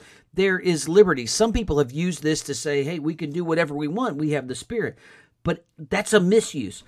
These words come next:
This liberty brings freedom from fear, sin, world, legalism, the freedom from death. We can now,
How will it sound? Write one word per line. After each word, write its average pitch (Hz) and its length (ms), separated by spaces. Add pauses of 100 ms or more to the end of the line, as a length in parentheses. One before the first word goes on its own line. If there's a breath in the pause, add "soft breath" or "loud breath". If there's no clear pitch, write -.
(280 soft breath)
This 202 240
liberty 196 380
brings 151 380
freedom 208 540
from 156 220
fear, 196 500
sin, 165 800
world, 180 680
legalism, 170 720
the 143 100
freedom 214 420
from 147 460
death. 196 400 (340 soft breath)
We 214 200
can 185 220
now, 190 440